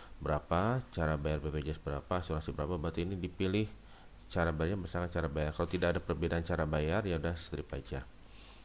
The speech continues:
Nah, kalau kak kelas, kalau misalkan ada perbedaan kelas, misalkan kelas satu empat puluh ribu, kelas dua berapa gitu kan, berarti ini isi kelasnya. Kalau nggak ada, ya strip aja, gitu ya. Jadi, makin banyak perbedaan, nanti makin banyak tarif yang harus diisi.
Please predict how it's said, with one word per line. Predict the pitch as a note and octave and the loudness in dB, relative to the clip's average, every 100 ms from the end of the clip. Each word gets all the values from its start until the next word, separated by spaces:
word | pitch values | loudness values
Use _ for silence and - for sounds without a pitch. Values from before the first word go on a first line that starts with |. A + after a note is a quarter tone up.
| - | -4
Nah, | - E2 | 0 4
kalau | E2+ F2 F2 | 6 6 6
kak | E2+ | 2
kelas, | - E2+ F#2+ C3 | 4 4 6 4
kalau | - G2 F2+ | 2 2 4
misalkan | F2+ F2 | 4 4
ada | |
perbedaan | E2+ E2 D#2+ D#2+ | 2 2 2 2
kelas, | D#2+ | 2
misalkan | G#2+ - | 0 -2
kelas | F2+ F2 | 0 2
satu | F2+ G#2+ | 2 0
empat | G2 | 0
puluh | F2 E2 | 2 2
ribu, | D#2+ A2 | 2 0
kelas | - F#2 E2 | 0 -2 2
dua | F#2 F#2 - - - - - | 2 2 -2 -14 -18 -18 -8
berapa | D#2 E2+ E2 A2+ G#2+ | 0 2 4 4 4
gitu | E2+ D#2+ E2+ | 4 4 4
kan, | G2 G#2+ - - - - | 2 -2 -8 -16 -18 -2
berarti | F#2 A2+ C3 | 0 2 2
ini | A#2+ - - - | 2 -2 -8 -4
isi | A2+ G#2+ | 0 0
kelasnya. | F2 F#2 - D#2+ D#2 D#2 | 2 2 2 0 0 -2
Kalau | - E2+ F2+ | 0 2 4
nggak | E2+ F2 | 4 4
ada, | A#2+ | 2
ya | A2+ | 0
strip | - E2+ - | 0 -2 0
aja, | D2+ - C#2 - - - - | -2 -2 -6 -6 -12 -18 -16
gitu | - F2 D2+ | 0 4 4
ya. | D2 - - - - - | 2 -8 -16 -14 -12 2
Jadi, | F2+ A#2 | 4 6
makin | G#2 G#2 F#2+ | 2 2 0
banyak | F2 F2+ F2 | 2 2 0
perbedaan, | E2 D#2+ D#2+ F2+ A#2+ G#2+ | 0 2 4 4 4 2
nanti | G2 B2 - - | 2 0 -2 -2
makin | F2 F2 F2+ E2+ | 0 2 2 2
banyak | G2 G#2+ | 2 2
tarif | G2 G2+ | 2 2
yang | G2 F#2 | 0 0
harus | F2 G2+ | 0 0
diisi. | - A#2 - - - - - - - - - - - - - - - - E2+ | 2 2 0 -6 -16 -16 -14 -14 -16 -18 -18 -18 -18 -18 -18 -12 -8 -2 0